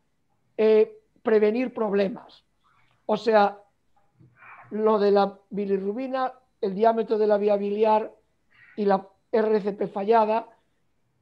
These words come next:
y lo de la edad. O sea que los pancreatíticos no están ni ictéricos, ni tienen la vía biliar dilatada, ni tienen un fallo de la C P R E,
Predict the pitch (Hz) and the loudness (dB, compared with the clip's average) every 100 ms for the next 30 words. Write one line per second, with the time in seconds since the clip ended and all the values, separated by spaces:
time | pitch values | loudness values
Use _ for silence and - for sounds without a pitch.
0 | _ - 196 196 196 196 196 220 196 - | _ -10 -2 -2 0 -2 0 0 0 -6
1 | _ _ _ _ _ _ _ _ _ - | _ _ _ _ _ _ _ _ _ -4
2 | 214 202 214 220 233 233 - _ _ - | -4 2 2 2 0 -2 -10 _ _ -6
3 | 214 - 233 214 220 220 285 285 254 285 | -6 0 0 2 0 0 -2 -4 -2 -2
4 | 285 - _ _ 220 240 240 233 208 196 | -2 -8 _ _ -6 -6 -2 -2 0 -4
5 | 196 202 _ _ _ _ - 190 - 262 | -6 -10 _ _ _ _ -14 -6 0 0
6 | 277 277 302 - _ _ _ _ _ - | -2 -8 -10 -12 _ _ _ _ _ -8
7 | 214 240 247 233 226 226 214 214 220 214 | -4 -4 -2 0 0 2 0 -2 -2 -2
8 | 202 202 202 240 254 302 - _ _ _ | -2 -2 -2 0 -2 -4 -12 _ _ _
9 | _ - 285 262 254 226 214 196 233 233 | _ -6 -6 -4 -4 -4 -8 -2 0 2
10 | 226 233 - _ _ _ _ _ 190 202 | 0 -2 -10 _ _ _ _ _ -4 0
11 | 202 196 - - 208 220 196 202 208 190 | 2 0 -2 -6 -4 -2 -2 -2 -2 -4
12 | - | -10